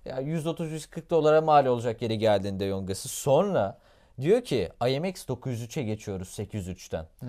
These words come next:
Speaker 1: Sensör tarafında işte, e, tam bir inçlik sensöre bu Xiaomi'nin on üç Ultra'sı var ya, deli fotoğraflar çünkü geçtiğimiz haftalarda yer vermiştik. Onun tarzı bir sensöre de geçebilir bilgisi var.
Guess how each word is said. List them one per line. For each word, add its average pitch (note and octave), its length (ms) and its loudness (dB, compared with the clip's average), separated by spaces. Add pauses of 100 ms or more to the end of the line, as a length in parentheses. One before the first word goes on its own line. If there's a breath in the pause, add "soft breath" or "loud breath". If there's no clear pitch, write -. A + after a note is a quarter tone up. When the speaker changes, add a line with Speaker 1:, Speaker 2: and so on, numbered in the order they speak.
(160)
Speaker 1:
Sensör A2+ 440 0
tarafında F#2+ 500 -4
işte, F2 320 -8 (240 soft breath)
e, G#2 200 -6
tam D#3 300 0
bir C#3 100 0
inçlik D3 400 -6
sensöre A#2+ 460 -4
bu A#2 80 -4
Xiaomi'nin A2+ 460 -2
on A#2+ 120 -6
üç A2 160 -6
Ultra'sı A2+ 380 -4
var - 160 6
ya, F#2 200 0
deli A2 180 -6
fotoğraflar G#2+ 540 -4
çünkü G2+ 220 -12
geçtiğimiz G#2 380 -6
haftalarda G2 440 -2
yer F#2 200 -2
vermiştik. F2+ 420 -6 (380 soft breath)
Onun D3 300 -2
tarzı D#3 360 2
bir E3 100 -2
sensöre D3+ 600 -4
de D3+ 60 -4
geçebilir C3+ 600 0
bilgisi G2+ 360 -4
var. - 200 -6